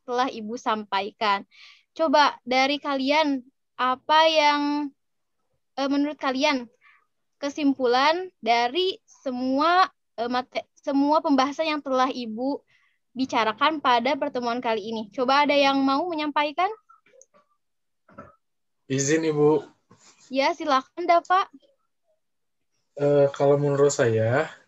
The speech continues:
Speaker 2: berdasarkan pemahaman saya di Ibu jelaskan, tanggal enam belas Juli seribu sembilan ratus empat puluh lima. Nah, banyak sekali tokoh yang berperan,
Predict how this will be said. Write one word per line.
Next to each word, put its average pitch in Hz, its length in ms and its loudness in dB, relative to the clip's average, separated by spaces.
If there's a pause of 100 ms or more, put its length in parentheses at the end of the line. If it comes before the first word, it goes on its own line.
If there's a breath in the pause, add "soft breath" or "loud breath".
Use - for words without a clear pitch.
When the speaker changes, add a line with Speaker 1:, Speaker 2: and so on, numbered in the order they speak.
(220)
Speaker 2:
berdasarkan 135 640 -2
pemahaman 135 560 0
saya 123 480 0
di 127 560 -2 (400)
Ibu 135 240 0
jelaskan, 127 800 0 (720 soft breath)
tanggal 127 340 -2
enam 131 220 -4
belas 143 480 -2
Juli 123 400 -2 (200)
seribu 123 420 -4
sembilan 131 480 -4
ratus 143 400 0
empat 123 320 -6
puluh 120 240 -8
lima. 113 320 -6 (640 soft breath)
Nah, 120 80 -10
banyak 131 240 0
sekali 156 320 4
tokoh 170 320 2
yang 165 160 2
berperan, 147 640 2